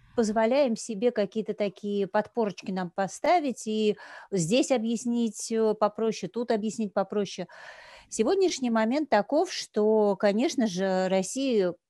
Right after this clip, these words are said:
Кавказ не понимает, она не знает, что это такое, она не понимает людей,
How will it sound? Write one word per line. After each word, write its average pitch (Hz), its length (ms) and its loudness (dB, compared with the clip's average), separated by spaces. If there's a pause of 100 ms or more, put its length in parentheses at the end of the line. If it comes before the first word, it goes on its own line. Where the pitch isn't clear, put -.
Кавказ 180 520 -4
не 208 260 -2
понимает, 277 540 -4 (640)
она 208 180 0
не 214 160 4
знает, 202 480 0 (100)
что - 300 -4
это 170 220 0
такое, 254 520 -2
она 214 160 -2
не 208 120 -2
понимает 208 500 -2
людей, 175 500 -2